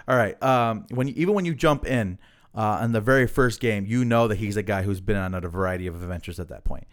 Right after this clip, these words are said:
Speaker 2: You know what I mean? Uh, you know, like, they even kinda make the hints at it, like, "Oh, man, you should, like, la-, last time we did this or whatever." You know, uh, that's part of the lore of him, 'cause you're like, "Wow, this is, we're just getting a small glimpse into his crazy life," right?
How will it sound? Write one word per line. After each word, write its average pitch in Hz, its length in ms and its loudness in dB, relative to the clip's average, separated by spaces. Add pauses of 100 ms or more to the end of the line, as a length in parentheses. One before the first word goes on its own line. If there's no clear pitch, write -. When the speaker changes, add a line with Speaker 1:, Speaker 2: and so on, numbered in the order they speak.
(280)
Speaker 2:
You 117 100 0
know 117 40 4
what 113 60 4
I - 20 2
mean? 110 240 0 (300)
Uh, 98 360 -2
you 110 160 0
know, 113 280 2
like, 101 240 -2
they 127 80 2
even 120 240 0
kinda 113 220 0
make 110 180 0
the 110 80 -2
hints 110 240 -2
at 104 120 2
it, 98 120 -2
like, 95 160 -4
"Oh, 101 120 -2
man, 101 220 0
you 101 60 -2
should, 98 160 -10
like, 95 200 -6
la-, 104 200 -2 (320)
last 107 400 0
time 104 160 -2
we 104 100 -2
did 101 160 -4
this 101 160 -2
or 104 80 -4
whatever." 98 400 -2 (320)
You 113 80 -2
know, 107 300 0 (320)
uh, - 160 -12
that's 120 160 0
part 127 240 4
of 110 100 -4
the 110 140 2
lore 107 320 4
of 98 100 -2
him, 101 160 0
'cause 92 220 -4
you're 101 120 -2
like, 90 140 -2
"Wow, 98 300 2 (320)
this 135 160 2
is, - 100 -4
we're 135 160 2
just 143 180 2
getting 127 200 0
a 107 40 -2
small 120 280 2
glimpse 107 320 -4
into 113 240 -4
his 110 200 0
crazy 104 340 0
life," 95 300 -2
right? 107 300 0